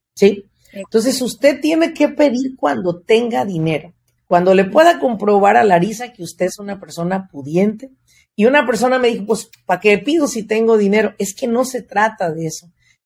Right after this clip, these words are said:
Speaker 1: Y lamentablemente, la manera en la cual nos han educado como hispanos ha sido a, a comprar todo lo que podamos con el dinero que tenemos ahorrado en el colchón.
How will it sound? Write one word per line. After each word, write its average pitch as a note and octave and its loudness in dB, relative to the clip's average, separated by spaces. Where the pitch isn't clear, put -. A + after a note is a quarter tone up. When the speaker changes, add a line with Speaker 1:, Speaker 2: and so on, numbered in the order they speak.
Speaker 1:
Y F#3 0
lamentablemente, G#3 0
la F3 2
manera F#3 0
en C4 0
la G#3 -4
cual G3+ 2
nos F3 -4
han A3 -2
educado G#3+ 0
como D#3+ -2
hispanos E3 -2
ha A#3 0
sido D4 0
a, C4+ 0
a F3+ 2
comprar A#3 2
todo C#4+ 6
lo B3+ 2
que G#3 0
podamos G3+ 0
con G#3 -2
el F#3 0
dinero A#3 2
que A3 2
tenemos G#3 0
ahorrado E3+ 4
en E3 0
el D3+ -4
colchón. E3+ -6